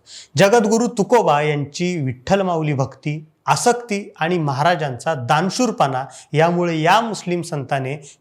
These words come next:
जगद्गुरू तुकाराम महाराजांचे शिष्यत्व पत्करल्याची आख्यायिका आहे. वारीसाठी प्रस्थान करताना संत तुकाराम महाराजांच्या पालखीचा पहिला थांबा हा देहू गावाबाहेरील असलेल्या हजरत सय्यद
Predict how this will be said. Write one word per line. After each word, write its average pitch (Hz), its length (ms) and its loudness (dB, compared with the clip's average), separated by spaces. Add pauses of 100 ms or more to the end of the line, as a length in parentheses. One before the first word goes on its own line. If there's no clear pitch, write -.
(120)
जगद्गुरू 160 480 2
तुकाराम 208 520 2
महाराजांचे 151 720 -2
शिष्यत्व 160 580 -4
पत्करल्याची 135 840 -4 (260)
आख्यायिका 139 600 0
आहे. 107 120 -6 (200)
वारीसाठी 208 640 4
प्रस्थान 240 580 0
करताना 165 500 -2
संत 170 360 -2
तुकाराम 185 580 -2
महाराजांच्या 147 560 -4
पालखीचा 151 640 -2 (400)
पहिला 196 360 4
थांबा 151 500 -2 (480)
हा 175 280 2
देहू 156 380 2
गावाबाहेरील 151 680 0 (200)
असलेल्या 127 600 -6
हजरत 156 420 0 (360)
सय्यद 156 440 0